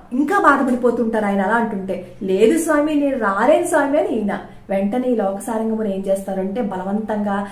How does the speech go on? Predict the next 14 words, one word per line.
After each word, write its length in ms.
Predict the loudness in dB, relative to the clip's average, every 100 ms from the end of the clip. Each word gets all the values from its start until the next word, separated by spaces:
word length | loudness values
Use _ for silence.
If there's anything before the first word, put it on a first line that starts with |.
| -12 -4
ఆ 100 | -4 -2
పాణాన్ని 360 | -4 -2 -2 -2
తీసుకుని 420 | -6 -4 -2 -2 -4 -8 -2
తన 80 | 0
భుజాల 340 | 0 0 0
మీద 160 | 0 0
ఎక్కించుకుని 560 | -2 -2 -4 -2 -2 -2 -4 -2
స్వామివారి 480 | 0 2 2 0 -2
ఆలయానికి 440 | -4 -6 -6 -8
తీసుకెళ్ళిపోతారు. 760 | -8 -6 -8 -10 -14 -20 -20 -20 -20 -20 -20 -20 -20 -20 -20 -20 -18 -8
అసలు 280 | -4 0 2
అలా 160 | 2
తీసుకెళ్తూ 760 | 0 -2 -4 0 2 2 4 2
ఉంటుంటే 880 | 2 0 0 0 0 0 0 0